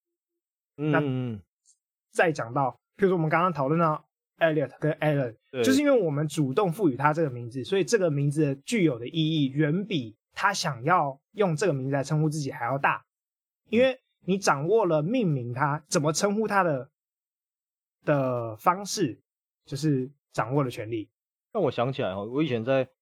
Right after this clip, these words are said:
Speaker 1: 论文在 final
Speaker 2: 等一下，你，你要不要先讲一下你刚刚想到那个很不妙的东西是什么？<laughs> 我现在好好奇哦，我刚才讲的时候，我脑袋里就想，干，你想到什么不妙的东西？<laughs>
Speaker 1: 我在想说啊，其实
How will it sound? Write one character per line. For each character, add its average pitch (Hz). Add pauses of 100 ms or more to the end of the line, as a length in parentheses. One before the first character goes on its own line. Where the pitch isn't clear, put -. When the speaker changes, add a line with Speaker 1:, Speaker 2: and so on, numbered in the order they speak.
(140)
Speaker 1:
论 151
文 107
在 175
final 170
Speaker 2:
等 131
一 135
下， 135
你， 185
你 -
要 196
不 247
要 233
先 214
讲 147
一 -
下 185
你 147
刚 156
刚 170
想 143
到 151
那 165
个 160
很 160
不 156
妙 220
的 220
东 233
西 277
是 294
什 294
么？ 262
<laughs> 370
我 277
现 233
在 262 (220)
好 294
好 359
奇 302
哦， 247 (200)
我 294
刚 339
才 359
讲 294
的 269
时 285
候， 359
我 370
脑 277
袋 330
里 269
就 302
想， 294 (200)
干， 285 (120)
你 269
想 269
到 294
什 262
么 214
不 226
妙 277
的 247
东 247
西？ 233 (240)
<laughs> 494
Speaker 1:
我 -
在 311
想 139
说 156
啊， 139
其 190
实 196